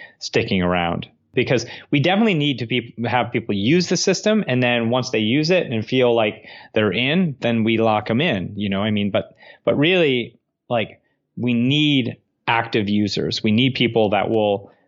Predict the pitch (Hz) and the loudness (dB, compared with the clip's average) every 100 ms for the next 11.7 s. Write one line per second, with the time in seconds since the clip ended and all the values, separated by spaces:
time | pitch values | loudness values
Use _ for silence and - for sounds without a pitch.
0 | _ 120 104 110 101 113 131 135 123 - | _ -2 0 0 -2 0 2 4 2 0
1 | - 139 151 165 - 135 117 - 123 110 | 0 2 0 0 0 0 0 0 -2 0
2 | 110 110 110 107 101 104 110 107 107 98 | -2 0 0 -2 -2 -2 -2 0 0 0
3 | 95 _ _ _ _ _ _ - 120 117 | -2 _ _ _ _ _ _ -6 0 2
4 | - 110 107 - 113 107 - 113 104 127 | 2 0 0 0 0 0 0 -2 0 0
5 | 123 113 131 120 123 113 175 180 135 107 | 0 -2 -2 -2 0 0 -2 0 -4 -2
6 | 123 107 104 101 - - - - - 156 | 0 2 2 0 -4 -18 -20 -20 -4 0
7 | 131 139 98 101 101 104 - 160 147 127 | 0 0 -2 -4 -6 -6 -2 -2 0 -2
8 | - 101 110 110 110 120 123 127 117 123 | -4 -4 -2 -2 -4 -2 -2 -2 -2 -4
9 | - 110 - - 98 98 87 92 113 107 | 0 -2 0 0 0 0 -2 -2 0 2
10 | 107 87 123 110 117 139 143 - 117 113 | 2 2 2 2 2 0 0 -2 0 0
11 | 110 - 113 90 - 107 98 | -2 -2 -2 -2 -2 -4 -4